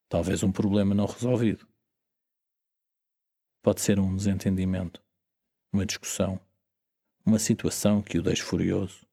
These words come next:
ou arrependido, ou qualquer coisa que o preocupe.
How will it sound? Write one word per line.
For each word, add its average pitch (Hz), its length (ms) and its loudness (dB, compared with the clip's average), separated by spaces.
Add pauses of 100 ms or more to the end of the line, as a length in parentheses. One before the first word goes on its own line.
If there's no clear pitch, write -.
ou 85 100 2
arrependido, 92 640 -4 (680)
ou 98 140 0
qualquer 135 380 0
coisa 98 380 -2
que - 160 -6
o - 20 -2
preocupe. - 500 -4